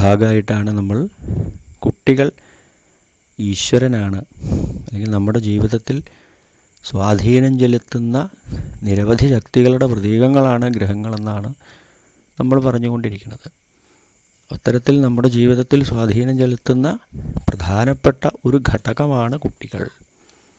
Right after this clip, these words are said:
ഏറ്റവും പ്രധാനപ്പെട്ട ഒരു ഘടകം തന്നെയാണ് കുട്ടികൾ. ഇപ്പൊ കുട്ടികൾ ഈശ്വരനാണ്. ഇപ്പൊ അഷ്ടമംഗല്യ പ്രശ്നം ഒക്കെ വെക്കുമ്പോൾ ഒരു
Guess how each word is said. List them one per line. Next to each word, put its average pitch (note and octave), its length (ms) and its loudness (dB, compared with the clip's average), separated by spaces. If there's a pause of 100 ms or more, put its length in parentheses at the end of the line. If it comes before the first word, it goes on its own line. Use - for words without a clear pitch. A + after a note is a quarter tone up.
(1400)
ഏറ്റവും - 340 2
പ്രധാനപ്പെട്ട C#3+ 500 -2
ഒരു C3+ 120 -2
ഘടകം A#2 340 -2
തന്നെയാണ് G#2 340 -6
കുട്ടികൾ. - 320 -12 (600)
ഇപ്പൊ - 240 -2
കുട്ടികൾ F#3+ 500 4
ഈശ്വരനാണ്. B2+ 600 -2 (1200)
ഇപ്പൊ - 220 -4
അഷ്ടമംഗല്യ F3 760 0
പ്രശ്നം C3+ 320 -4 (120)
ഒക്കെ C3 180 -2
വെക്കുമ്പോൾ A2+ 380 -2
ഒരു A2+ 100 0